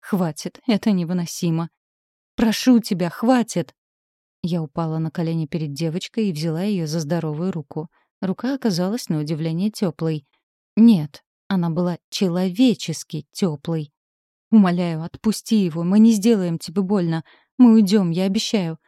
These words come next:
Отпусти, он не выдержит. Умоляю, хватит!» Внезапно из моих глаз тоже побежали слезы.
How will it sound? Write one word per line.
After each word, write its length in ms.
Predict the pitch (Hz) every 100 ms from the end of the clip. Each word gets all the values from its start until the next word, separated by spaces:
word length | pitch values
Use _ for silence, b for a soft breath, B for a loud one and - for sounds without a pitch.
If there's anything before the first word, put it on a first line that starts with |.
| _
Отпусти, 720 | - - - 220 - 226 180 165
он 220 | 208 208
не 120 | 233
выдержит. 640 | 220 247 175 185 - - _ 240
Умоляю, 500 | 233 247 240 208 175
хватит!» 760 | - 226 247 233 - 196 - _ _ _ _ _ _ _ _ _ _ -
Внезапно 680 | 175 185 160 208 - 254
из 160 | 175 143
моих 320 | 170 151 151
глаз 320 | 156 156 156
тоже 300 | - 170 185
побежали 480 | 208 160 151 160 160
слезы. 500 | - 170 160 151 170